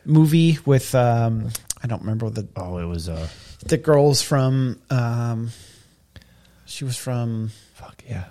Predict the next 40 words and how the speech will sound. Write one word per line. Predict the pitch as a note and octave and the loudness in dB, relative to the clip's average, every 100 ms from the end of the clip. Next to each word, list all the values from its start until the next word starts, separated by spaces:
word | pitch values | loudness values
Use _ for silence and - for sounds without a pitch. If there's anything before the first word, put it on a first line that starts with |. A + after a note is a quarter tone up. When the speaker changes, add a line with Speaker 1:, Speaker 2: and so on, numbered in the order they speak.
| - - | -14 -4
Speaker 2:
'cause | F2+ | -2
I | |
watched | E2+ E2 - - _ _ | 0 0 -4 -14 _ _
the | - | -12
trailer. | - C3+ B2+ | -8 -6 2
Speaker 1:
Blade | C#3+ C3+ | 4 6
Runner, | A#2+ A2 G2 A#2+ - _ - - | 4 2 0 -4 -8 _ -20 -10
Speaker 2:
Yeah. | F2+ - | -8 0
Speaker 1:
twenty | C3 | 0
forty-nine. | A#2 C3 B2 A#2+ B2 B2+ B2+ - _ _ _ _ _ _ - - _ | 2 0 2 0 0 -2 -6 -12 _ _ _ _ _ _ -20 -20 _
Let's | - | -8
see | - | -8
if | - - | -10 -14
I | |
can | - - | -14 -16
find | - - | -16 -16
it | - | -14
in | A#2 | -10
here. | A#2+ A#2 _ _ _ _ _ _ _ - - _ _ _ _ _ _ _ - B2+ | -10 -10 _ _ _ _ _ _ _ -20 -20 _ _ _ _ _ _ _ -6 -2
Uh, | C3 C3+ C3+ | 0 0 0
Speaker 2:
She's, | C3 E2+ | -2 -6
it's | - - - | -10 -10 -10
like, | - - | -12 -8
she's, | G#2+ F#2 D#2+ | -6 -6 -6
like, | E2 D#2+ - | -10 -10 -10
uh, | D#2 D2+ D#2 - - - - | -8 -8 -10 -12 -20 -20 -12
French | - F2 - | -8 -6 -8
or | E2 | -14
something, | - C3+ - - | -14 -14 -10 -6
right? | F2 E3+ | 4 6
Or | |
Speaker 1:
Yeah, | F3 D3+ A2+ | 8 6 6
Speaker 2:
so-, | |
Speaker 1:
Ana, | G3 A3 | 4 4
Speaker 2:
she's | |
something. | - A3+ B3+ | 4 4 4
Speaker 1:
Ana | C4+ G#3+ | 2 2
de | G#3+ G3 F#3 | 4 6 6
Armas. | D#3 C3+ F#2+ - E2 | 6 6 4 0 -2
Speaker 2:
Yeah. | - | -6